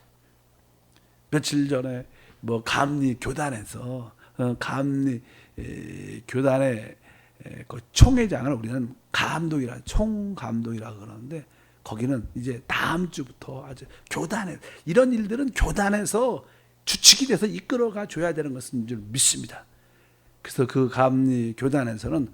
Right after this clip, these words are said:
다음 주부터는 모든 감리교회 성도들은 다 예배에 참여하라. 혹시 어떤 정부에서 어떠한 문제를 일으키면, 어떤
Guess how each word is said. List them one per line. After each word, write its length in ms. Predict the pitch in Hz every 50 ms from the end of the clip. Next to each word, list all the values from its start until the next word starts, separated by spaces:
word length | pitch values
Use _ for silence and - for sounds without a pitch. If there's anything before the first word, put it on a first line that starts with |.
| - - - _
다음 340 | - - 131 143 156 160 151
주부터는 560 | - - 135 120 - - 127 139 135 113 107
모든 600 | 113 160 208 269 294 302 311 294 254 226 240 214 202
감리교회 580 | - - 165 151 160 156 143 135 143 139 135
성도들은 540 | 120 - - 170 143 131 117 123 131 131 139 -
다 260 | - - 110 104 - 123
예배에 460 | 110 117 120 113 120 117 117 113 113 _ _ _ _ _ _ _ _
참여하라. 560 | - - - - - - - - - - - - - - - _ _ _ _ _ _ _ _ _ _ _ _
혹시 520 | - - - - - - 220 208 139 - - - _ _ _ _ _ _ _
어떤 280 | - 147 151 208 180 170
정부에서 580 | - - 170 208 214 190 208 208 190 - 170
어떠한 380 | 165 160 156 - 185 165 156 139
문제를 400 | 139 156 156 147 156 147 147 135
일으키면, 640 | 123 131 143 139 - - - 120 143 - - - -
어떤 420 | 127 123 - - - 151 127 113